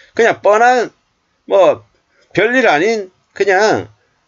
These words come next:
영양가 없는 조언같이 생각되지만, 인생을 살아가다 보면, 지나가다 보면 알게 되죠. 사람만큼 무서운 존재가 없다라는 거 하나와, 또 하나는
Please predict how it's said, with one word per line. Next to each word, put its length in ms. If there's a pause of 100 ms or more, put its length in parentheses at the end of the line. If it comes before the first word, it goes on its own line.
(300)
영양가 400
없는 480
조언같이 540
생각되지만, 920 (360)
인생을 320
살아가다 800
보면, 360 (600)
지나가다 500
보면 300 (1160)
알게 280
되죠. 240 (680)
사람만큼 720
무서운 340
존재가 320
없다라는 460
거 320
하나와, 720
또 140
하나는 440